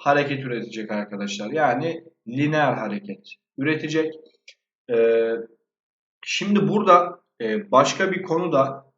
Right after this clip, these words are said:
bakın burada bir sürü boru olduğunu görüyorsunuz arkadaşlar. Her biri farklı yerden bağlantılı. İşte emme basma hatları vesaire şeklinde. Ee, buradaki hidrolik pompa sayesinde akışkanı sisteme gönderdiğimde,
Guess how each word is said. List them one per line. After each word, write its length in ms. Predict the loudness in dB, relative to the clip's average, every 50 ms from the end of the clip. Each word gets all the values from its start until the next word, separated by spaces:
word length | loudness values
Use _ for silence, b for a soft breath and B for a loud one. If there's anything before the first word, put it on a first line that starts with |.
| 0 0
bakın 280 | 0 0 0 -4 -2
burada 300 | -2 -2 0 0 -2 -2
bir 100 | -2 -6
sürü 640 | -6 -6 0 4 6 6 6 6 4 0 -2 -8 -16 _ -20 -20 _ -2
boru 240 | 0 2 2 4 4
olduğunu 400 | 4 2 2 2 -2 -2 -2 0
görüyorsunuz 480 | 0 0 0 0 -2 -4 -6 -6 -6
arkadaşlar. 480 | -4 -6 -6 -6 -8 -8 -8 -10 -6 0
Her 240 | 2 2 2 2 0
biri 100 | -4 -2
farklı 380 | 0 2 2 2 2 0 -2
yerden 320 | 0 0 0 0 -2 -4 -4
bağlantılı. 640 | -4 -4 -2 -4 -4 -6 -8 -8 -8 -8 -8 -6
İşte 240 | -6 -6 -4 -2 -2
emme 300 | -2 -2 -2 -2 0 2
basma 380 | 2 2 2 0 -4 -4 -4
hatları 480 | -4 -4 -6 -8 -10 -8 -6 -4 -4 -4
vesaire 440 | -4 -4 0 2 2 2 2 2 -2
şeklinde. 640 | -4 -6 -8 -8 -10 -16 -20 -12 -8 -6 -6 -6 -8 -12 _ _ _ _ _ _ _ _ _ _ -8 -6
Ee, 380 | -4 -4 -2 -4 -4 -2 -4 -4 -6 -6 -10 _ _ _ _ _
buradaki 920 | -12 -4 -2 0 2 2 4 2 2 4 4 4 6 6 4 2 0 -6 -12 _ _ _ _ _ _ _ _ _ _ _ _ _ _ _ _ _ -18
hidrolik 460 | -16 -10 -4 -2 0 0 0 -2 -2 -2
pompa 320 | -2 0 0 2 2 2
sayesinde 520 | 2 4 2 2 2 2 -2 -4 -4 -6
akışkanı 540 | -4 -4 -6 -6 -4 -4 -2 -2 -2 -2 -2
sisteme 460 | -4 -6 -6 -6 -4 -2 -2 0 0
gönderdiğimde, 920 | 0 2 2 2 2 4 4 4 4 2 0 -2 -4 -4 -4 -2 -2 -2 -4